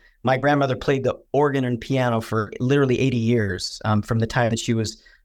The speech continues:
a child to the day that she died. And, um, and so music was a huge part of, of my upbringing, my family. As soon as we could talk, my mom had us singing,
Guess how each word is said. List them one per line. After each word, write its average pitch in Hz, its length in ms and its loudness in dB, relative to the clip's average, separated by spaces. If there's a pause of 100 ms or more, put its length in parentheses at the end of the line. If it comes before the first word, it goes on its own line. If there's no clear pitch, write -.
a 117 80 0
child 127 640 2
to 110 280 -2
the 110 100 -8 (100)
day 120 80 -2
that 110 160 -4
she 113 140 -4
died. 101 440 0 (440)
And, 120 460 2 (100)
um, 107 560 -2 (560)
and 139 120 -2
so 139 160 2
music 151 360 2
was 131 140 0
a 123 40 0
huge 151 680 0
part 123 320 4
of, 104 180 -2 (180)
of 113 200 0
my 113 220 2
upbringing, 113 440 0
my 107 100 -2
family. 117 600 -2 (100)
As 113 120 -6
soon 131 160 0
as 110 120 0
we 120 100 -2
could 113 200 -4
talk, 139 440 2
my 113 160 0
mom 110 320 2
had 110 200 0
us - 360 -6 (260)
singing, 120 580 0